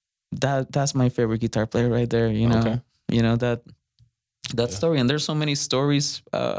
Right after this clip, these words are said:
Speaker 1: about other guitar players and,
Speaker 2: Yeah.
Speaker 1: and, um,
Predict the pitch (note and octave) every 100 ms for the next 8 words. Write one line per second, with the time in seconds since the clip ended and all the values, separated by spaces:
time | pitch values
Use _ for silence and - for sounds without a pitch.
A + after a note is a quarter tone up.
0 | - C#3 C#3 C#3 - D3 D#3+ D3 C#3+ C#3+
1 | C#3 B2+ B2+ B2+ B2 A#2+ A#2+ - A#2 A#2+
2 | A#2+ A#2 A#2 E2+ - - - - _ _
3 | - A#2 A#2+ A#2+ A#2+ A#2 A#2 A#2+ A#2 A#2